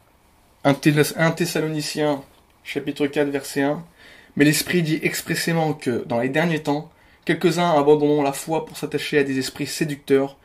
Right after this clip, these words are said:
et à des doctrines de démons. On continue. Deux Timothée, verset, euh, chapitre quatre, versets trois à quatre. En effet, un temps viendra où les hommes ne supporteront pas la saine doctrine. Au contraire, ayant la démangeaison d'entendre des choses agréables,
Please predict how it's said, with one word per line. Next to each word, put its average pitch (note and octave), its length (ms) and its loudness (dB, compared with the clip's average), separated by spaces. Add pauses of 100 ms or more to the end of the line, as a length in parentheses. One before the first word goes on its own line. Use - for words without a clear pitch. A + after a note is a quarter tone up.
(240)
et B2+ 40 -2
à B2 60 0
des B2+ 80 -2
doctrines C#3 400 -2
de C3 80 0
démons. C3 400 2 (1000)
On C3+ 40 -12
continue. C3 340 -2
Deux C#3 160 -2
Timothée, D#3 600 0
verset, C#3 480 -2 (180)
euh, C3 180 4
chapitre D3+ 440 0
quatre, C#3+ 280 2
versets C3+ 280 -2
trois C#3 240 2
à B2+ 40 0
quatre. C#3+ 340 0 (840)
En D3 100 4
effet, D#3 280 2
un D#3 100 4
temps D#3 160 0
viendra D3 340 4
où D3 60 6
les C#3 180 2
hommes D3 240 2 (640)
ne C#3 60 -2
supporteront D3 560 0
pas D3+ 160 4
la C#3+ 80 2
saine E3+ 340 -2
doctrine. B2+ 480 -4 (560)
Au D3 100 -2
contraire, D#3 460 -2
ayant C3+ 180 2
la C3 100 0
démangeaison D3+ 580 -2
d'entendre C3+ 400 -2
des B2+ 100 -4
choses D#3 320 -2
agréables, C#3 560 0